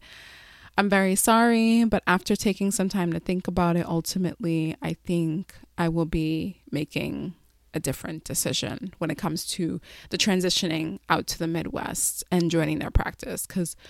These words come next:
one thing that they allowed was that I could work remote. But despite that being a provision, I ended up feeling like it wasn't the right fit. So I sent that email, and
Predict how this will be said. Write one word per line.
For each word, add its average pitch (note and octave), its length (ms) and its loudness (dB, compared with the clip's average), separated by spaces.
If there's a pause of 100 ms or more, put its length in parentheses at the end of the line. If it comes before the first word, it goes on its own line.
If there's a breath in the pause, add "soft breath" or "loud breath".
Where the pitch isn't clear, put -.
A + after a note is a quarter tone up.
(420 loud breath)
one G3 300 2
thing G3+ 260 2
that F3+ 160 -2
they E3+ 140 0
allowed F#3+ 420 4
was E3+ 180 0
that - 180 -2
I D#3+ 100 0
could E3+ 240 -2
work - 240 -4
remote. E3+ 420 0 (360)
But F#3 240 4
despite G#3+ 420 4
that G3+ 400 0
being F#3 720 2 (320)
a F3 80 2
provision, G3 920 4 (680 soft breath)
I F3 120 6
ended E3+ 220 4
up D#3+ 100 0
feeling E3 280 4
like - 180 -2
it - 100 -2
wasn't - 260 -4
the - 80 -6
right - 200 -6
fit. - 300 -4
So - 100 4
I G#3+ 60 6
sent D#4 300 4
that D#4 240 6
email, A3+ 580 2 (240)
and F#3+ 580 2